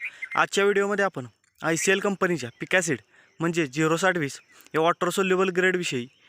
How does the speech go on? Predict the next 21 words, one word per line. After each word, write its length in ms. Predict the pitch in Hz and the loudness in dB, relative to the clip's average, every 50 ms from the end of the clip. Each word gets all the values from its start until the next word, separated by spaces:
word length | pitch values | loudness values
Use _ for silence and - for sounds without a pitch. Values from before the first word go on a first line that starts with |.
| _ _ _ 165 | _ _ _ -2
माहिती 280 | 170 170 156 - 170 | -2 -2 0 0 0
घेणार 220 | 170 170 160 147 123 | 0 0 -2 -2 -4
आहोत. 140 | 117 117 - _ _ _ _ _ _ _ _ - | -8 -10 -14 _ _ _ _ _ _ _ _ -2
त्याचा 220 | 160 160 - 185 | 0 0 2 2
आपण 300 | 180 180 - 156 135 131 | 0 0 -2 -6 -6 -4
ड्रिपद्वारे 460 | 131 151 160 165 165 180 180 165 143 131 127 _ _ _ _ _ _ _ _ _ | -2 -2 0 0 2 2 0 0 0 -4 -10 _ _ _ _ _ _ _ _ _
कोणत्या 280 | - 160 160 - - 180 | -6 -6 -2 0 0 0
वेळेला 360 | 175 190 175 165 151 127 120 127 _ - | 2 2 2 2 2 0 -2 -8 _ -2
फर्टिगेशन 480 | 175 165 156 - 160 170 165 170 165 156 | -2 0 0 0 -2 -2 -2 -2 -2 -2
करावं 280 | 156 156 143 127 110 110 _ _ _ _ _ - | -2 -2 -2 -4 -6 -8 _ _ _ _ _ 0
किंवा 220 | 196 202 190 135 - _ _ _ | 2 2 2 2 0 _ _ _
त्याचे 180 | - 151 147 165 | -4 -2 0 2
वापराचे 420 | 170 170 165 - 165 170 170 165 | 2 2 2 2 0 0 0 -2
प्रमाण 340 | 165 - 170 170 170 170 170 | -2 -2 0 0 0 0 0
किती, 260 | 156 160 139 139 131 123 - _ _ _ _ _ _ - | -2 -6 -6 -8 -10 -12 -14 _ _ _ _ _ _ -2
त्याचा 220 | 151 151 - 160 160 | -2 0 0 0 0
वापर 240 | 170 170 - 175 | 0 0 2 2
आपण 220 | 170 175 - 175 160 - | 2 2 2 0 -4 -4
पिकामध्ये 440 | 175 - 165 165 170 156 120 107 104 _ _ - - _ _ - | -4 -4 -2 -2 -2 -4 -6 -8 -14 _ _ -20 -20 _ _ -2
कोणकोणत्या 460 | 160 165 170 160 180 175 160 175 170 | -2 0 0 0 0 0 2 2 2
अवस्थेत 440 | 170 165 165 156 - 139 127 - | 4 2 0 -2 -2 -4 -6 -6